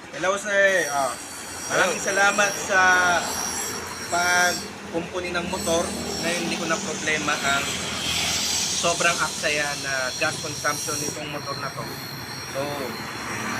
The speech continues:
Speaker 1: ah, ano, punta na kayo dito.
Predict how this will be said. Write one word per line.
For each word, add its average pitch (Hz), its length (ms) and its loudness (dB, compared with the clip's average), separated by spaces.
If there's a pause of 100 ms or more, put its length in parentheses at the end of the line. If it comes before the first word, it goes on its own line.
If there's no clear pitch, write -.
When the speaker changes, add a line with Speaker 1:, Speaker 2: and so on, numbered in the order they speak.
(880)
Speaker 1:
ah, 156 400 6
ano, 185 240 6 (1120)
punta 190 160 4
na 202 80 6
kayo 214 160 6
dito. 214 320 4